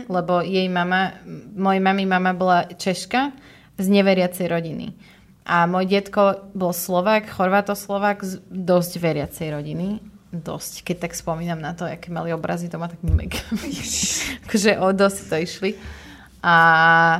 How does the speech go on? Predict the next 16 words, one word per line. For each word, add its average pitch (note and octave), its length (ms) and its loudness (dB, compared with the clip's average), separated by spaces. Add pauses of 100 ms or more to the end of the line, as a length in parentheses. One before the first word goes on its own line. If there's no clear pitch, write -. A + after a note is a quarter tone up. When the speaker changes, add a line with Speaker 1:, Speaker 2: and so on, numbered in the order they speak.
(600)
Speaker 1:
a - 100 -4
vlastne F#3 680 4
babka F#3 420 4
chcela F3+ 340 4
dať F3+ 220 0
moju F3 240 -2
mamu F3 340 0
pokrstiť. F3+ 840 -8 (800)
Jej G#3 340 6
mama, G3 480 6
moja F3+ 240 4
babka, F3+ 460 2
ju E3+ 180 -4
nechcela E3+ 480 0
dať G3 180 0
pokrstiť, G#3 580 -6